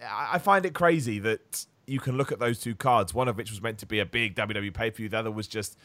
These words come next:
A E W treading water. And yet, I probably remember as much from both. It's just, it just, it just surprises me. We also had Smackville in July, let's not forget. We don't need to talk about Smackville. Uh, <laughs> Smack-, <laughs> the crazy thing as well is I forgot this until I started looking through the year.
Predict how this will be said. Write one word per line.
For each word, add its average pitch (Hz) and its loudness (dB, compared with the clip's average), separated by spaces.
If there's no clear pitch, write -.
A 123 0
E 104 -4
W 101 -2
treading 101 -4
water. 117 -2
And 92 -8
yet, 120 -2
I 131 4
probably 127 -4
remember 110 -2
as 104 -4
much 110 -6
from 104 -8
both. 92 -6
It's 156 -4
just, 220 -6
it 190 -6
just, 196 -8
it 180 -8
just - -6
surprises 127 0
me. 80 -8
We 120 2
also 175 2
had 143 2
Smackville 117 -2
in 85 -8
July, 82 -6
let's 82 -6
not 87 -10
forget. 82 -6
We 101 -6
don't 123 -2
need 95 -6
to 85 -12
talk 82 -10
about 76 -10
Smackville. 76 -12
Uh, 95 0
<laughs> - -
Smack-, - 0
<laughs> 185 -2
the 208 2
crazy 294 4
thing 196 0
as 143 0
well 180 6
is 170 2
I 202 8
forgot 190 0
this 156 -4
until 123 -4
I 110 4
started 107 -2
looking 120 -8
through 123 -4
the 98 -6
year. 90 -4